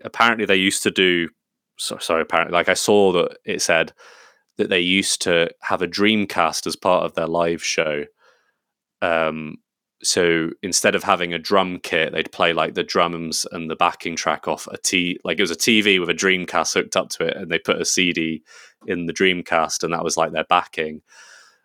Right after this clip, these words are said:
And it actually took, like, a while for me to get in touch with Adam, who's, who's the lead singer of this band. They, they no longer exist, unfortunately, but, um,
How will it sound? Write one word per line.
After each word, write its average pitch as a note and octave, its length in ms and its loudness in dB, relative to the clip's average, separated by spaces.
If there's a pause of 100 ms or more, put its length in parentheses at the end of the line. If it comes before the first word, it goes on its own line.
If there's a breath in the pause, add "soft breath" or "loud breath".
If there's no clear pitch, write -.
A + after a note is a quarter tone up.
(200 soft breath)
And E2+ 460 2 (400)
it - 60 4
actually - 180 2
took, - 220 2
like, A#2+ 200 -2
a B2 80 6
while A2 280 6
for - 120 -4
me G2+ 100 2
to - 120 -2
get G2+ 160 2
in F#2 100 -6
touch - 460 0
with F2+ 380 0
Adam, F2 480 0
who's, E2+ 300 -6 (120)
who's E2+ 260 -6
the E2+ 80 -4
lead E2+ 200 0
singer F2+ 240 2
of E2 80 0
this E2+ 160 -2
band. E2 400 -2
They, G2+ 100 0
they F#2 60 0
no F#2+ 100 2
longer E2+ 260 0
exist, E2 440 0
unfortunately, E2+ 840 0
but, E2+ 240 0
um, E2+ 220 2